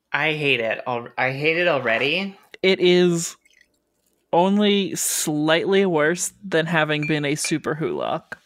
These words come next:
Speaker 1: I'm just imagining, like, these are the same people who absolutely adore Elon Musk.
Speaker 2: It's like the Tumblr girl version of people who worship Elon Musk.
Speaker 1: Ugh.
Speaker 2: That's a very apt description.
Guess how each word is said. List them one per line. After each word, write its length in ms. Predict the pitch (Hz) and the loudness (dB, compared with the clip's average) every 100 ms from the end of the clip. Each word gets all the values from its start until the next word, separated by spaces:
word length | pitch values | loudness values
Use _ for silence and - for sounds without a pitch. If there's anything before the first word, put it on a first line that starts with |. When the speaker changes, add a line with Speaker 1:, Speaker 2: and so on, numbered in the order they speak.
| _ _ - | _ _ -2
Speaker 1:
I'm 180 | 151 180 | 0 0
just 280 | 190 196 247 | -2 0 0
imagining, 800 | 208 135 139 160 156 156 160 - | 0 0 0 -2 -2 -2 -4 -2
like, 260 | 127 123 127 | 0 0 0
these 240 | 127 131 | -2 0
are 60 | 143 | -2
the 140 | 139 | -2
same 340 | 135 127 120 117 | -2 -2 -2 -4
people 720 | 120 120 123 117 113 113 - - _ _ _ - | -6 -4 -2 0 -2 -4 -10 -20 _ _ _ -10
who 180 | 135 123 - | -4 -2 0
absolutely 920 | 104 113 123 - 120 117 110 110 107 - | 0 0 -2 -8 -8 -6 -6 -4 -4 -4
adore 560 | 101 117 98 101 101 | -6 -6 -8 -4 -4
Elon 520 | 95 101 101 98 98 95 | -6 -6 -6 -6 -8 -8
Musk. 480 | 85 - - - - - _ _ _ _ - - | -10 -10 -10 -12 -16 -20 _ _ _ _ -20 -2
Speaker 2:
It's 240 | 240 240 - | 2 2 4
like 300 | 277 247 - | 2 2 -2
the 160 | 247 - - | -2 -2 -10
Tumblr 520 | - 226 220 240 220 | -4 0 0 0 0
girl 280 | 208 190 190 | 2 4 4
version 560 | 175 165 165 160 147 139 | 4 2 2 2 -2 0
of 200 | 151 - | -2 0
people 360 | 175 - 160 | 0 0 0
who 220 | 160 165 147 | 0 0 0
worship 420 | 143 143 160 147 | 0 0 -2 -2
Elon 360 | 135 123 120 113 | -2 0 0 -2
Musk. 420 | 80 160 - - - _ _ - | -4 -4 -8 -12 -20 _ _ -6
Speaker 1:
Ugh. 440 | 160 - - - - - - 170 | -4 -4 -8 -12 -18 -20 -18 -2
Speaker 2:
That's 220 | 185 190 | -2 0
a 180 | 214 190 | 2 2
very 360 | 180 190 185 180 | 0 0 0 0
apt 360 | 151 156 - - | -2 -4 -6 -12
description. 680 | 147 - - - 107 - | -12 -8 -8 -8 -10 -10